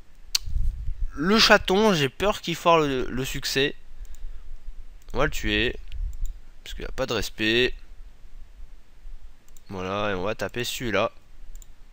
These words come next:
Est-ce que voilà, on va pouvoir lui faire un autre petit top cage.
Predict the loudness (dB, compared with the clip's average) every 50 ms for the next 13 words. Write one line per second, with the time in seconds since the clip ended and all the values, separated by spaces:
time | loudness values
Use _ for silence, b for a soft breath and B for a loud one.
0 | -18 -18 -18 -20 -20 -20 -20 -20 -20 -20 -20 -20 -14 -12 -10 -8 -6 -6 b b
1 | b b b b b b b b b b b b -14 -14 -14 -12 -10 -8 -6 -6
2 | -6 -4 -6 -6 -4 -4 -4 -4 -6 -6 -6 -8 -8 -8 -6 -6 -4 -4 -4 -6
3 | -8 -8 -8 -6 -6 -4 -6 -6 -6 -8 -10 -8 -6 -6 -8 -8 -8 -8 -8 -6
4 | -8 -8 -6 0 0 0 0 0 -4 -10 -10